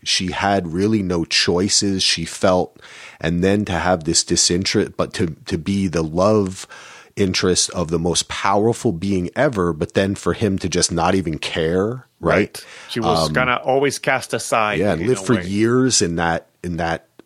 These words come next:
Speaker 1: facility that they lived in for, like, how many years was that? Wasn't it, like, five or ten years or something
Speaker 2: Yeah.
Speaker 1: that they lived in that?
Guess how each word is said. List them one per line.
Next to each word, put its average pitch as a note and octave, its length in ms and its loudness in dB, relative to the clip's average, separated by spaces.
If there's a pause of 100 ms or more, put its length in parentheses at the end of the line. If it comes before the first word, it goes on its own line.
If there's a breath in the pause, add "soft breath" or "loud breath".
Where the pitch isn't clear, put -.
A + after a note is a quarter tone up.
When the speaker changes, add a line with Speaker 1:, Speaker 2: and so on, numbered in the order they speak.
(120)
Speaker 1:
facility A2+ 840 0
that A2+ 220 0
they A2 100 4
lived A2 380 0
in C3 360 0
for, - 180 -2
like, E2 320 0
how G#2 200 2
many B2+ 240 4
years A2 380 2
was - 160 -2
that? C#2 180 -4
Wasn't G2 240 0
it, F2+ 40 -2
like, E2 160 -4
five F2+ 380 2
or F#2+ 60 2
ten F2+ 300 -2
years F2 400 2
or G#2 60 2
something A#2 420 2
Speaker 2:
Yeah. G2 60 0
Speaker 1:
that F2 100 -2
they E2+ 80 0
lived D#2 360 -4
in G#2+ 100 2
that? A#2+ 360 0